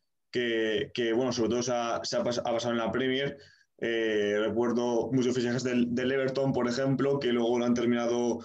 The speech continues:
bueno, se ha pagado grandes cantidades por esos jugadores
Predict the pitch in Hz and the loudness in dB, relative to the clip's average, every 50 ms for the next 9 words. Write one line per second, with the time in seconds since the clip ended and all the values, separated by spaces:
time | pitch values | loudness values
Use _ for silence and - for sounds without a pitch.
0 | - - 131 127 127 120 107 120 120 120 117 120 120 120 - 117 120 120 127 127 | -8 -6 -4 -4 -2 -2 -2 -2 -2 -2 0 0 0 0 0 0 0 0 0 0
1 | 123 120 - 127 120 120 120 123 127 127 123 120 120 120 120 - - - - - | -2 -2 0 0 0 2 2 2 0 0 0 0 0 0 -2 -4 -8 -12 -18 -20
2 | - _ _ _ _ _ - 127 127 127 123 - - 127 127 131 131 131 135 - | -20 _ _ _ _ _ -2 -2 0 0 -2 -2 -2 -2 0 0 0 -2 -4 -6
3 | - | -8